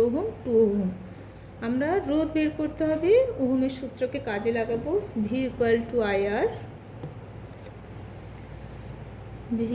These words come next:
equal to আইআর। আমাদেরকে বের করতে হবে কি? আর, তাহলে R equal to V by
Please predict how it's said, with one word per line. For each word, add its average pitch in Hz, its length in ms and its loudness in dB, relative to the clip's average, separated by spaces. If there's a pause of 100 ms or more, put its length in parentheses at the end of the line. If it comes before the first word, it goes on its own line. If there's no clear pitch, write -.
(360)
equal 226 340 0 (140)
to 311 100 -2 (400)
আইআর। 196 380 -2 (480)
আমাদেরকে 233 440 4
বের 220 140 6 (100)
করতে 233 280 -4
হবে 240 140 2 (160)
কি? 262 160 -4 (600)
আর, 214 100 0 (320)
তাহলে 220 180 0 (200)
R - 20 2 (100)
equal 226 260 0 (120)
to 311 80 0 (280)
V - 20 -4 (300)
by 208 200 0